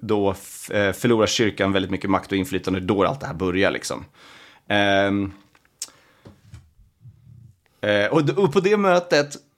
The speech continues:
eh, det här är ju bara, han, han är ju vald till kung. Han är inte krönt än, för det är ju en kyrklig grej.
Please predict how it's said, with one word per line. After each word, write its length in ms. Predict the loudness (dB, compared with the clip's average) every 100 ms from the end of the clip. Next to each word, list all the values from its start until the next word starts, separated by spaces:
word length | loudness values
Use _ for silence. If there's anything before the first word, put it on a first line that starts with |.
| -2
eh, 420 | 2 4 4 0 -4 -10
det 120 | -2 2
här 120 | 2
är 40 |
ju 80 | 2
bara, 320 | 2 2 2 -4 _ _ -12
han, 260 | -2 -2 0
han 160 | 0 2
är 40 |
ju 80 | 2
vald 400 | 2 2 2 -2
till 140 | -8
kung. 260 | -4 -4 0
Han 140 | 2
är 40 | 2
inte 140 | 0
krönt 640 | -4 0 2 2 -2 -8
än, 240 | -6 -4 -6
för 160 | -6
det 80 | 0
är 60 | 2
ju 80 | 2
en 100 | 0
kyrklig 480 | 0 -2 -2 -4
grej. 260 | -4 -6 -12